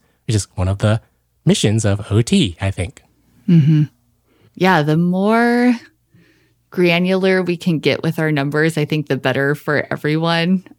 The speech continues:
Speaker 2: Look at, just 'cause we're all used to thinking of things in terms of money. And I think when we don't talk about O T that way, we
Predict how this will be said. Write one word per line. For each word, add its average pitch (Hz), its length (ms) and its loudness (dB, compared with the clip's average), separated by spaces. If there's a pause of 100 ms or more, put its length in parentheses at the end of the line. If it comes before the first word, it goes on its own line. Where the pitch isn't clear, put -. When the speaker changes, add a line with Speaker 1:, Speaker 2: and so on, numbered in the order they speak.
(160)
Speaker 2:
Look 190 140 -2
at, 262 100 0
just 339 160 0
'cause 392 160 0
we're 349 180 2
all 311 220 2
used 285 420 -2
to 262 160 2
thinking 208 420 0
of 240 140 -2
things 240 300 2
in 214 120 2
terms 196 320 -2
of 170 140 2
money. 165 320 0
And 185 100 2
I 170 60 2
think 185 260 -2
when 190 120 4
we 165 100 2
don't 175 220 0
talk - 260 -6
about 180 260 0
O 190 100 0
T 208 160 -4
that 202 280 -2
way, 202 240 0
we 165 440 0